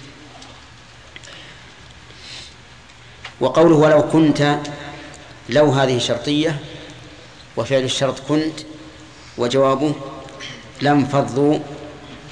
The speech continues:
من حولك، والباقي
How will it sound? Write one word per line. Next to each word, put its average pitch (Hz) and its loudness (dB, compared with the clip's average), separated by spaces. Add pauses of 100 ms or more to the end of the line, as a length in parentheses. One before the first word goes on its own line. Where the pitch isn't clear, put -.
(140)
من 135 0
حولك، 113 -2 (1700)
والباقي 151 2